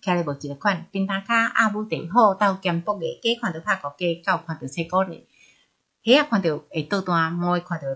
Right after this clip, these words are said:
浮烂，三文鱼看到会跳过花，啊，啊，无仔看到会屁嘴烂，哇，是毋是拢是共字韵对无吼？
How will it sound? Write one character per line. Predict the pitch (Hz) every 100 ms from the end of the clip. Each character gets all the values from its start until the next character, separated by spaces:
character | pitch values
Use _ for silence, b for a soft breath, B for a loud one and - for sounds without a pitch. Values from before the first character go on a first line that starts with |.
| -
浮 | 143
烂， | 139 147 175
三 | - 294
文 | 240
鱼 | 190
看 | 202 175
到 |
会 | 156
跳 | 151 208
过 | 202 185
花， | 175
啊， | - -
啊， | 302 202 -
无 | 175 165
仔 | 214 -
看 | 175
到 | -
会 | 170 160 165 -
屁 | 392 294 -
嘴 | - 311 240
烂， | 226 233 226 -
哇， | 202 190 165 -
是 | - 170
毋 | 151
是 | 170
拢 | 175 220
是 | 185 -
共 | 151 151
字 | 147
韵 | 147 175 165 165
对 | 196
无 |
吼？ | 151 151 170